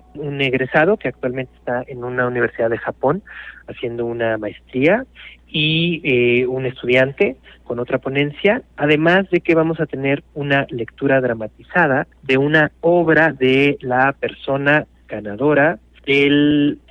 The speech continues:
Premio Nacional de Literatura Jorge Ibargüengoitia que otorga nuestra universidad. Todavía no se hace público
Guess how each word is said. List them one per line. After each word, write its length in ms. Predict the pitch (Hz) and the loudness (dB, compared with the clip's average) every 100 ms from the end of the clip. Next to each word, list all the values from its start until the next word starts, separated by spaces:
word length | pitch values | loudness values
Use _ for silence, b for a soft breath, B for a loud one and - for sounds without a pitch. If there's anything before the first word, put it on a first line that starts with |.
| _ | _
Premio 600 | 160 156 156 156 151 156 | 0 2 2 2 2 2
Nacional 680 | 147 127 - 127 127 127 131 | 2 -2 -4 -2 2 2 2
de 240 | 131 127 123 | 0 0 0
Literatura 880 | 117 113 104 101 117 120 117 117 - | -2 -2 -4 -6 -4 0 2 0 -6
Jorge 360 | - - 127 131 | -12 -10 -6 -4
Ibargüengoitia 680 | 113 104 107 131 160 185 | -4 -4 -2 0 2 0
que 100 | 180 | 0
otorga 300 | - 113 117 | -4 -4 -4
nuestra 300 | 113 107 - | -6 -10 -12
universidad. 560 | 107 104 95 - 185 80 - B B - _ | -14 -12 -14 -12 -14 -14 -18 B B -20 _
Todavía 380 | 135 151 156 156 | 2 4 4 2
no 100 | 139 | 2
se 100 | 127 | -2
hace 160 | 120 | -2
público 600 | - 131 143 151 - 214 | -6 -4 -4 -4 -2 -2